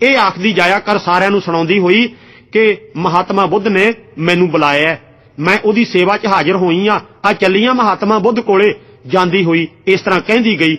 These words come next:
ਉੱਚੀ ਉੱਚੀ, ਤੇ ਮੁੜਦੀ ਹੋਈ ਵੀ ਉੱਚੀ ਉੱਚੀ ਬੋਲਦੀ ਜਾਇਆ ਕਰੀ ਕਿ ਮਹਾਤਮਾ ਬੁੱਧ ਦੀ ਸੇਵਾ ਕਰਕੇ ਆਈ ਹਾਂ, ਉਹਦੇ ਦਰਸ਼ਨ ਕਰਕੇ ਆਈ ਹਾਂ, ਉਹਨੂੰ ਖੁਸ਼ ਕਰਕੇ ਆਈ ਹਾਂ,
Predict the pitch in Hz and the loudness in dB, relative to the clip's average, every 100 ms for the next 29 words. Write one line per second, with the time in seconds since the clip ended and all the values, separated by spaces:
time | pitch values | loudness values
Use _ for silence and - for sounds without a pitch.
0 | - 202 202 190 156 143 - 131 - - | -4 -4 -2 -4 -4 -6 -4 -6 -6 -20
1 | - _ - 208 180 165 226 208 175 190 | -20 _ 0 2 2 0 0 2 2 0
2 | 196 - - - - 226 - 240 202 196 | -4 -6 -14 -10 0 0 2 0 0 -2
3 | 226 175 180 190 202 196 170 180 185 185 | 0 2 2 2 0 0 0 0 0 0
4 | 170 - - 208 214 175 175 208 214 226 | -2 -6 -4 0 2 0 0 0 0 0
5 | 214 247 190 190 196 208 196 214 202 175 | 0 -2 0 0 0 -2 -2 0 0 0
6 | 202 196 - - 208 220 180 175 214 220 | 0 -2 -6 -4 -2 0 0 0 -2 0
7 | 190 202 208 175 196 214 - - - 247 | -2 0 0 2 2 0 -2 -6 0 0
8 | - 214 - 240 226 247 233 190 202 | 2 0 0 -2 -2 0 0 0 0